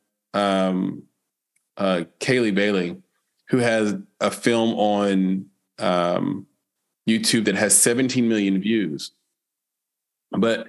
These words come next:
it can't get monetization because she herself doesn't have ten thousand plus subscribers.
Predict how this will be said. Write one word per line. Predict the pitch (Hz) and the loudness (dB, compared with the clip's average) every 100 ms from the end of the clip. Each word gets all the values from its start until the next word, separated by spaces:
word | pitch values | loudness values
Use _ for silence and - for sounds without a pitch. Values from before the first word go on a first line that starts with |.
| - - _ - | -18 -20 _ -4
it | 120 | -2
can't | - 143 139 | 0 0 0
get | 120 110 | 0 0
monetization | 117 123 123 113 104 113 127 110 | 2 0 0 -2 0 0 0 0
because | 101 - 107 104 - - | -2 0 0 2 -2 -2
she | - - 139 123 | -2 0 0 0
herself | 117 101 - 135 139 113 - | 0 0 0 2 0 -2 0
doesn't | 110 101 | 0 0
have | 95 98 95 | 0 0 0
ten | 107 98 | 0 0
thousand | 95 90 85 92 | 2 0 0 -2
plus | 95 95 - | 0 0 0
subscribers. | - - 98 87 - - - | -4 -2 0 0 -4 -4 -6